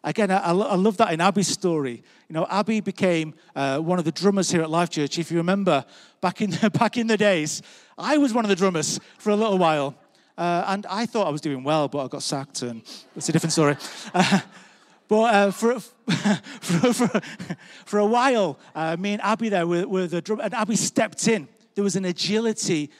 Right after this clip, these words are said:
in Abby, just a servant-heartedness to say, "I will serve in any way that I can." And the way that Abby, um, has then gone from playing the box, uh, the cajon, and,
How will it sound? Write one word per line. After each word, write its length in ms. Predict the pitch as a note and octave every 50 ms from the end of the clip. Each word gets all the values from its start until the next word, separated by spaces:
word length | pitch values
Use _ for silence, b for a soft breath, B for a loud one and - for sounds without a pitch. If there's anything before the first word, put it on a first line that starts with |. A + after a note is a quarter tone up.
| b b -
in 120 | E3+ F3+
Abby, 280 | - G3+ G3 F#3+ F3+ F3+
just 220 | - F#3+ - -
a 40 | G3
servant-heartedness 1160 | D#3 - - - - A#3 G#3+ G3+ F3+ A3 E3+ - - F#3 F#3 G3+ G#3+ F#3 E3 - D3 C3 B2 -
to 120 | - D#3+
say, 320 | - - F3+ D#3 D3+ C#3+ B B B B B B
"I 220 | - F#3 G3+ A3 A3
will 140 | G#3 G#3
serve 400 | - - - - G#3+ F#3 F3 D3
in 80 | D#3 -
any 180 | F#3 E3+ F3+ E3+
way 140 | E3+ E3
that 140 | D3+ E3 E3+
I 80 | D#3 C#3
can." 320 | - - F3 D#3+ C#3+ B2 B B B B B B B
And 180 | - E3 E3+ E3+
the 60 | F3+
way 180 | F#3+ A3 A3 G#3
that 160 | F#3 - F3+
Abby, 400 | F#3 G3 D#3 F3 E3+ D#3 C#3+ - B B B _
um, 420 | E3 D3 C#3+ C#3 C3+ C3+ C#3+ - - _
has 180 | D#3 D#3+ D3+ C3
then 280 | C#3+ E3 D#3 D3 D3 B B B _
gone 220 | - F3+ F3+ F#3+ F3+
from 400 | - - F3 D#3+ D3+ D3 D3+ -
playing 380 | _ - - F3+ E3 E3 D#3
the 80 | D3+ D3
box, 480 | - G3 G#3+ G3+ - - - - - B B B B B B
uh, 180 | D#3+ D#3 D#3 D#3
the 140 | D3+ E3
cajon, 560 | D#3+ - F3+ D3+ B2+ F#3+ G3 G3 F#3+ F#3+ F3+ E3
and, 160 | D3+ D3+